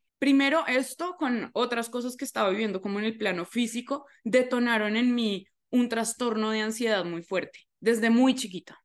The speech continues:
yo tenía insomnio, yo tenía ataques de pánico, muy chiquita, que lidiaba realmente sola porque no tenía cómo explicar una cantidad de cosas y estaba muy segura por alguna razón de que me iban a tildar de loca.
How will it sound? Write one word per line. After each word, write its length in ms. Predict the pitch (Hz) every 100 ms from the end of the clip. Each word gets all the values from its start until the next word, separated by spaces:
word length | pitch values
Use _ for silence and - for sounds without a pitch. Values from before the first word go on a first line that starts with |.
| _
yo 160 | 196 208
tenía 240 | 202 196
insomnio, 560 | 196 196 240 233 233 226
yo 160 | 196
tenía 220 | 190 190
ataques 280 | 185 185 185
de 100 | 190
pánico, 520 | 190 226 226 220 233
muy 340 | 233 277 294 285
chiquita, 500 | 285 254 262 190 - - _ _
que 160 | - 294
lidiaba 480 | 277 277 269 233 220
realmente 540 | 254 262 240 226 226
sola 400 | 226 226 220 226
porque 460 | 240 233 254 240 240 - _
no 260 | 233 262 254
tenía 460 | 226 226 247 240
cómo 280 | 240 254 240
explicar 600 | 240 - 262 262 262 233
una 200 | 220 196
cantidad 460 | 202 214 226 233 202
de 140 | 180
cosas 360 | 214 196 202 214
y 140 | 247
estaba 540 | 226 226 208 180 180 -
muy 240 | 220 277 285
segura 480 | 285 254 254 254 254
por 100 | 254
alguna 300 | 220 190 185
razón 440 | 220 220 190 254 - - _ _ _ _
de 580 | 202 254 254 240 - - _ _
que 120 | 247
me 180 | 233 208
iban 200 | 196 185
a 120 | 185
tildar 400 | 220 208 185 175
de 140 | 170 170
loca. 300 | 151 -